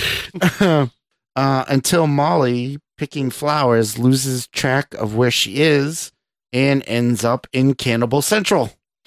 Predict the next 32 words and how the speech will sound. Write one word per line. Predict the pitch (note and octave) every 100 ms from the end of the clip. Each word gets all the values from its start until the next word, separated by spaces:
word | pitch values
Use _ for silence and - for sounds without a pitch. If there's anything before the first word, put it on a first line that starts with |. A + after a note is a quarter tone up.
| -
<laughs> | C4+ _ _ B2+ - E3+ D#3 - - _ - - -
and | D3 D3+
disappears | D#3+ D3+ C3+ - E3 D3+ D3 C3+
without | C#3+ - - A#2
a | A#2
trace. | - - D2 G2+ - - - - - _ _ C3+
Uh, | B2+ B2 B2+ -
Cortland | D#3+ D#3+ D#3 D3
then | C#3+
goes | C#3 C#3 C#3 C3+ A#2+ -
to | -
town | - E3 D3 C#3+ C#3+ C#3 C#3+
to | - A2
rally | G2+ A2+ A#2 A#2 A2+ A#2
a | -
search | - F#3+ F3+ -
party, | A2+ G#2 G#2 C3+ - _ _ _ _
but | C3
when | C3 B2
the |
town | A2+ D#3+ D3+ D3+
folk | - D3+ C3+
find | - C#3+ C3+
out | C3+ C3+ -
that | C3 - _
the, | A#2 - - _ _
the | A#2+
cannibals, | A#2 - D#3 F#3+ D#3 B2+ A#2 A#2+ B2+ - - - _ _ _
now | B2 C3+
called | C3 - C3 B2 G#2
the | G#2 G#2
Others, | - B2+ A#2 G2+ D3 - -